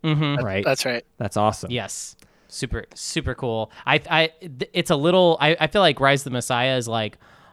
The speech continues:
Speaker 1: always a certain level of good.
Speaker 3: Yeah, yeah.
Speaker 1: This one has, su-, like, is a little bit swingier
Speaker 3: <laughs>
Speaker 1: and that sometimes it will be insane,
Speaker 3: Yeah.
Speaker 1: probably.
Speaker 3: Yeah.
Speaker 1: And sometimes it'll be okay. And sometimes it'll just be like, whatever.
Speaker 3: Yeah.
Speaker 1: But, but yeah,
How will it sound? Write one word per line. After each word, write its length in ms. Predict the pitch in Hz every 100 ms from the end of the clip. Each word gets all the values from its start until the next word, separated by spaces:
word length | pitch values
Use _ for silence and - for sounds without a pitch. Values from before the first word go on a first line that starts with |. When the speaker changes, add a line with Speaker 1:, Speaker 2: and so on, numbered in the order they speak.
| _
Speaker 1:
always 500 | 135 135 135 135 113
a 60 | 123
certain 480 | - 127 127 123 117
level 320 | 120 120 120
of 180 | 101 101
good. 400 | 117 123 143 135
Speaker 3:
Yeah, 160 | 120
yeah. 220 | 117 110
Speaker 1:
This 160 | 139 -
one 100 | 156
has, 260 | 147 139 120
su-, 420 | - - 135 131
like, 220 | 135 139 -
is 140 | 156
a 60 | 143
little 280 | 123 127 139
bit 180 | 151 139
swingier 1080 | - - 110 117 147 180 202 147 - 151 -
Speaker 3:
<laughs> 40 |
Speaker 1:
and 140 | 151
that 160 | 139 170
sometimes 560 | 156 151 170 160 147 151
it 120 | 131
will 200 | 127 117
be 420 | 127 123 117 113
insane, 760 | 123 110 - - 101 110 135 151
Speaker 3:
Yeah. 100 | 113
Speaker 1:
probably. 560 | 185 180 185 190 202
Speaker 3:
Yeah. 240 | 220 196 190 - -
Speaker 1:
And 100 | 123
sometimes 300 | 135 135 127
it'll 60 | 123
be 160 | 120 117
okay. 320 | - 127 123
And 100 | 143
sometimes 380 | 175 165 156 127
it'll 100 | 117
just 140 | 107
be 80 | 104
like, 160 | 101 -
whatever. 380 | 117 - 135 -
Speaker 3:
Yeah. 220 | - 110
Speaker 1:
But, 20 | - _ _ _ _ _ _ - -
but 100 | 120
yeah, 220 | 107